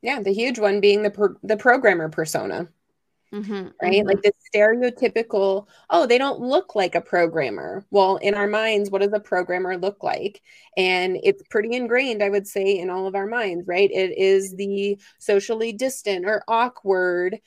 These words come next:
Speaker 1: uh, nerd who just sits in his basement and codes all day,
Speaker 2: Mm-hmm.
Speaker 1: right? Like,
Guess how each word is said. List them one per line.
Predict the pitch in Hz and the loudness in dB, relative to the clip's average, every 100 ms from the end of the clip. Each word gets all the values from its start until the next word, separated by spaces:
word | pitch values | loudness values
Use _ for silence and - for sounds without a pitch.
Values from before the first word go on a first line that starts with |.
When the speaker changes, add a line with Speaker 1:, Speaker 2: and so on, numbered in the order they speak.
| _ _ - | _ _ -2
Speaker 1:
uh, | 185 185 185 | 0 0 -2
nerd | 165 208 226 220 190 185 | -2 -2 2 4 2 0
who | 208 208 | -4 -2
just | 202 - | -2 -2
sits | 220 214 | -4 -4
in | 220 | -6
his | 226 220 | -6 -2
basement | 277 277 220 202 202 - | -4 -4 -4 -2 -2 -4
and | 254 | -6
codes | 330 349 220 | -4 -4 -2
all | 185 | -4
day, | 160 127 196 202 _ - | -4 -8 -10 -16 _ -10
Speaker 2:
Mm-hmm. | 208 185 214 | -8 -6 -8
Speaker 1:
right? | 185 202 269 - _ _ _ _ _ - | -6 -8 -10 -14 _ _ _ _ _ 0
Like, | 208 196 - | 2 2 -2